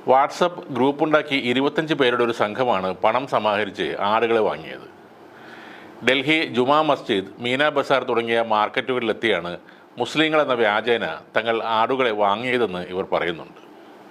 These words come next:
എന്തുകൊണ്ട് ഇവർ മുസ്ലിം വേഷത്തിൽ ആടുകളെ വാങ്ങാൻ എത്തി എന്നതിനും മറുപടിയുണ്ട്.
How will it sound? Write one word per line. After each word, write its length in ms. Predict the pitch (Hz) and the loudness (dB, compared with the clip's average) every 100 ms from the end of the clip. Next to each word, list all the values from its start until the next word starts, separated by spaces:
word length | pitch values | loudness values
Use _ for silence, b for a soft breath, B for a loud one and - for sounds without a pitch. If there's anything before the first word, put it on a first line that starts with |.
| - - B B B B B 135 | -20 -20 B B B B B 2
എന്തുകൊണ്ട് 360 | 156 180 185 | 4 4 4
ഇവർ 120 | 180 | 2
മുസ്ലിം 420 | 165 135 151 165 170 | 0 -2 2 2 4
വേഷത്തിൽ 300 | 165 175 151 | 2 4 2
ആടുകളെ 400 | 135 147 156 151 | 4 2 2 2
വാങ്ങാൻ 460 | 127 123 135 147 | 4 2 2 0
എത്തി 220 | 127 - | -2 -2
എന്നതിനും 360 | 139 131 123 123 | -2 0 0 2
മറുപടിയുണ്ട്. 720 | 101 95 95 82 73 67 - | 2 2 0 -2 -6 -14 -16